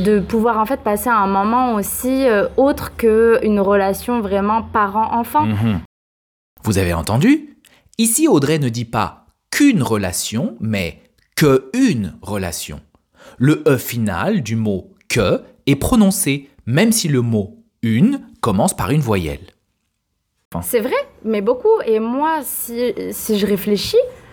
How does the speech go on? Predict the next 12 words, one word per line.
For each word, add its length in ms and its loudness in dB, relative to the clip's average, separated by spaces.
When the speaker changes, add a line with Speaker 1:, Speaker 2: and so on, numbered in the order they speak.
Speaker 1:
j'ai 160 -12
pas 180 -2
vraiment 400 0
de 60 -2
souvenir 500 0
de 240 2
jeu 400 2
avec 360 -2
mes 140 0
parents, 420 0
en 40 0
fait. 220 -4